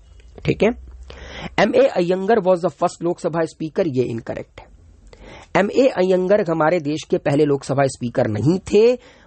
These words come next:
बल्कि जीवी मवालंकर हमारे देश के पहले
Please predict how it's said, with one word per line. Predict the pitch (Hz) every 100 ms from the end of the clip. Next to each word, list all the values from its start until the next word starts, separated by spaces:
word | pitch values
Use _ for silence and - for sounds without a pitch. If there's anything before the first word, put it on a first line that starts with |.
| -
बल्कि | 139 147 135 202 240 269 - _ _ _
जीवी | 131 120 117 175 226 277
मवालंकर | 214 185 180 175 170 208 165
हमारे | 151 160
देश | 151 143 139
के | - 139
पहले | 139 165 147 156 165